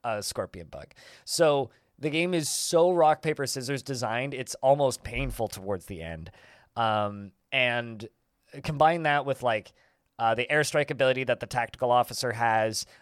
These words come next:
um, straight up has no sounds.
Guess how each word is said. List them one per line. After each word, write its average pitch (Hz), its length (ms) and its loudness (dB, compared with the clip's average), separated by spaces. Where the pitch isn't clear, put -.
um, 113 560 0
straight 151 380 2
up 131 280 6
has 135 320 4
no 156 140 0
sounds. 156 600 -2